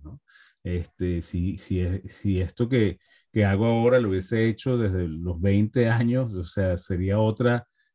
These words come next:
la situación, ¿no? Este, y eso es algo que trato de enseñarle a mis hijos y que aún están muy pequeños, pero, pero, y, y en ese sentido, yo creo que,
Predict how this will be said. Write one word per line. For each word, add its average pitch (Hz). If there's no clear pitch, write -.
la 101
situación, 92
¿no? 98
Este, 92
y 101
eso 101
es 117
algo 135
que 117
trato 98
de 127
enseñarle 95
a 110
mis 92
hijos 107
y 80
que 90
aún 92
están 127
muy 131
pequeños, 110
pero, 80
pero, 92
y, 123
y 120
en 117
ese 135
sentido, 143
yo 110
creo 120
que, 120